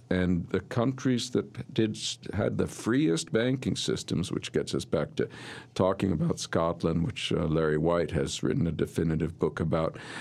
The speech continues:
and Canada, but also Hong Kong in its earlier days, they had the most,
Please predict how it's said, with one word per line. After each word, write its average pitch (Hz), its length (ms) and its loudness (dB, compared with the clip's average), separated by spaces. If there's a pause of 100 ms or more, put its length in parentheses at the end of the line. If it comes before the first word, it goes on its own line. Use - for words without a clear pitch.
(260)
and 110 300 2
Canada, 82 640 4
but 90 180 2
also 92 320 2
Hong 92 240 2
Kong 90 460 2
in 95 180 0
its 85 160 -2
earlier 85 340 4
days, 104 440 2 (420)
they 107 360 4
had 120 320 2
the 110 80 4
most, 104 600 2